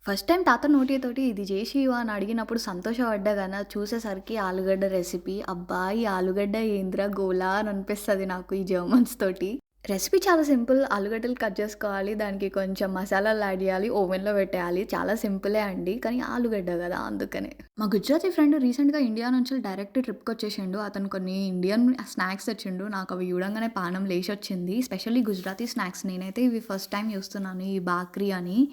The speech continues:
And వీళ్ళ లడ్డూలు కూడా భలే ఉన్నాయి. గోధుమ పిండితోటి చేస్తారంట. నాకైతే టేస్ట్ బాగా అనిపించినాయి. And అంత స్వీట్‌గా లేవు.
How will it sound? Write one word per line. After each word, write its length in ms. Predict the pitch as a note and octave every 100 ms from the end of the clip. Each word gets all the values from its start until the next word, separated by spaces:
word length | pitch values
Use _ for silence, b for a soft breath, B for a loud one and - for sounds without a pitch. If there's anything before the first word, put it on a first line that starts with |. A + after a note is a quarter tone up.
| B B _ _
And 160 | B3 B3+
వీళ్ళ 200 | B3+ A3+
లడ్డూలు 400 | G3+ F#3 F#3+ C4+
కూడా 140 | C#4+ B3+
భలే 240 | G3+ G3+
ఉన్నాయి. 240 | G3+ F#3+ A3+
గోధుమ 320 | G3+ F#3+ A3
పిండితోటి 480 | B3+ A#3+ A#3 A3 G3+
చేస్తారంట. 680 | F#3 G#3 G3+ F#3 F3+ F3 F3+ F#3+ A#3
నాకైతే 460 | G#3 F#3+ F#3 F3+ A3
టేస్ట్ 280 | G3 G3 F#3+
బాగా 200 | F3 F3+
అనిపించినాయి. 520 | A3 G3+ - G3 A#3+
And 220 | B3 A3+ B3
అంత 200 | A3+ G#3
స్వీట్‌గా 460 | G#3+ A3+ G#3+ G3+ A3
లేవు. 380 | A3 F#3 F#3